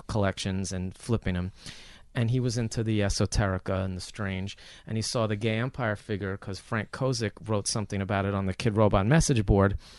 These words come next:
And he hit me up and he wanted to start an account. He wanted to distribute this thing for me. So I started selling it to him, and I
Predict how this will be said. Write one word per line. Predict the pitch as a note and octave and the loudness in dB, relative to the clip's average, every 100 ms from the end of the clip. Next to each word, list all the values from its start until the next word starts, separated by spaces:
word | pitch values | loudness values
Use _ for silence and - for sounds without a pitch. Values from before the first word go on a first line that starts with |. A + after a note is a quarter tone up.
| - - - - - - - - | -20 -20 -20 -20 -20 -20 -20 -16
And | A#2+ | -14
he | A#2 | -10
hit | C#3+ C3+ | -10 -2
me | A#2+ | 6
up | D3+ - | 6 6
and | G#2+ | 4
he | |
wanted | G#2+ A2 G#2 | 4 4 2
to | G2+ | 2
start | - A2 G2+ | 2 4 4
an | |
account. | G2 - C#3+ G#2+ | 2 2 2 4
He | |
wanted | G2+ G2+ F#2+ | 4 2 0
to | |
distribute | G2 - - A#2+ G#2 | -2 -4 0 0 0
this | F#2+ G2 | -2 -4
thing | - G#2 | -2 -4
for | - | -2
me. | G2+ G#2 - - - - - _ - - - - - - | -2 -4 -8 -18 -20 -20 -20 _ -20 -20 -12 -12 -12 -20
So | - C#3+ | -4 -2
I | |
started | B2 C3+ A2+ G#2+ | 0 0 -2 -2
selling | - A#2+ A2+ | -2 -2 -2
it | A#2 | -4
to | A#2 | -4
him, | B2 F#3+ | -2 0
and | A2 | 0
I | G2 | -2